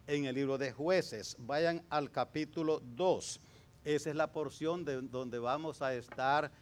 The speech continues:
estudiando y donde quiero que noten, noten, eh, y anoten lo que vamos a aprender. Jueces capítulo dos. Y quiero que vayan en de, al verso uno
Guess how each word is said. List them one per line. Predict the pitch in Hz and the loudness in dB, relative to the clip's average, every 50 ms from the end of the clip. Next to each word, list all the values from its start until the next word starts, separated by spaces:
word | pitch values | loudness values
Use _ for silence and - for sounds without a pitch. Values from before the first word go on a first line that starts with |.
| - - - - - | -20 -20 -18 -6 -4
estudiando | 147 147 135 - - 139 131 135 139 143 156 160 160 165 190 185 | -2 -2 -2 -4 -4 -4 0 2 2 2 2 2 0 -2 -4 -4
y | - 143 | -4 -6
donde | 123 135 127 127 123 - | -6 -4 -4 -6 -6 -4
quiero | 131 139 156 165 156 - | -2 -2 -2 -2 -2 -4
que | - 139 127 | -4 -4 -4
noten, | 127 127 143 170 196 185 - - 147 147 151 151 151 - - - - - - | -4 -2 -2 -2 -2 -4 0 0 0 2 0 -2 -6 -10 -18 -20 -20 -20 -14
noten, | - 104 120 135 147 175 202 196 - - 156 156 160 165 160 - - - | -8 -4 -2 2 4 4 4 2 2 4 4 4 4 2 0 -4 -4 0
eh, | 139 143 139 135 - - | 2 4 4 2 2 0
y | 139 139 | 2 2
anoten | 131 123 131 135 151 185 180 - - 151 147 151 160 151 - | 4 4 4 2 2 2 0 2 2 2 2 2 0 -2 -4
lo | 135 139 143 135 - | -2 -2 -2 -2 -2
que | - 139 135 127 117 - - - - - | -2 0 0 0 -2 -6 -12 -20 -20 -10
vamos | 120 117 139 156 165 165 151 - - 151 | -2 2 2 2 2 2 -2 0 2 2
a | 143 139 | 2 2
aprender. | - - 135 135 - - 135 139 139 135 123 131 135 117 95 87 - - - - - - - - | 2 2 2 2 2 0 -2 -2 -2 0 4 4 4 4 4 0 -6 -16 -20 -20 -20 -20 -14 -4
Jueces | - 135 175 202 185 - - 170 160 - - | 2 4 6 6 6 4 2 2 2 0 0
capítulo | - 151 139 - - 170 175 175 170 165 160 160 156 151 | 0 0 0 2 0 0 -2 -2 -2 -2 0 2 0 0
dos. | 120 110 107 147 139 120 95 - - - - - - - - - - | -2 0 2 2 4 4 2 -2 -6 -10 -12 -18 -20 -20 -20 -10 -2
Y | 165 170 175 160 147 - | 2 4 6 6 4 2
quiero | - 151 180 190 196 - | 0 0 2 2 0 0
que | - 190 185 | -2 -2 2
vayan | 156 147 151 160 170 165 170 175 170 - - | 4 6 6 8 6 6 4 2 -2 -8 -2
en | - 151 147 143 139 | 0 2 2 4 4
de, | 143 143 135 135 - | 4 4 4 4 2
al | 139 139 139 123 | 0 0 0 0
verso | 127 147 160 160 151 - - 160 156 143 - - | 0 0 0 0 -2 0 0 0 0 0 -2 -2
uno | 165 175 170 156 139 123 113 104 - | 0 0 2 2 2 0 -2 -4 -6